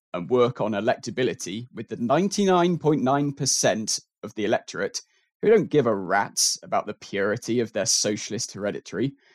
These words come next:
but would quite like a credible alternative to the Brexitoid government, then we might be getting somewhere. Is that comment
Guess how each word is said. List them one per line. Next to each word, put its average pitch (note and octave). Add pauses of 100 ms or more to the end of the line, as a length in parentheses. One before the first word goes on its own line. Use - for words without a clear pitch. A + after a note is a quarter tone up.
(420)
but F#2
would A2+
quite -
like A#2+
a A#2
credible E3+
alternative B2+
to G#2
the F#2 (140)
Brexitoid C3
government, G#2+ (400)
then A#2+
we A#2+
might A#2+
be A2
getting G#2+
somewhere. D#2 (880)
Is -
that G#2 (140)
comment C3+